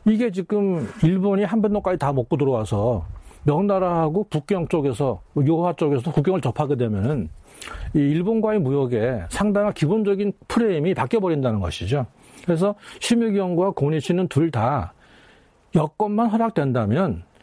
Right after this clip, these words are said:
상황만 오케이라고 하면은 이 정도 선에서 빨리 일본군이 좀 후퇴하고 강화를 해가지고 옛날의 정도의 그 국제 무역 질서, 그것이 그대로 다시 부활되기를 바라는 사람이라는 것이죠.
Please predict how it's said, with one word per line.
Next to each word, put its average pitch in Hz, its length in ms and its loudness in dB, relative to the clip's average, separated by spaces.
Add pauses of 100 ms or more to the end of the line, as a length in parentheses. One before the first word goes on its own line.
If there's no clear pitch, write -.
(240)
상황만 220 600 2
오케이라고 147 600 0
하면은 139 560 0 (380)
이 151 140 4
정도 214 320 2
선에서 165 580 0
빨리 208 440 0 (340)
일본군이 185 500 2
좀 202 140 0
후퇴하고 175 720 0
강화를 170 440 0
해가지고 147 600 0 (360)
옛날의 175 720 2
정도의 151 580 0
그 151 200 0
국제 156 340 0
무역 139 320 0
질서, 107 400 -2 (340)
그것이 160 520 0 (220)
그대로 156 480 2 (340)
다시 127 300 0
부활되기를 139 840 0 (320)
바라는 190 360 0
사람이라는 135 540 0
것이죠. 95 440 -10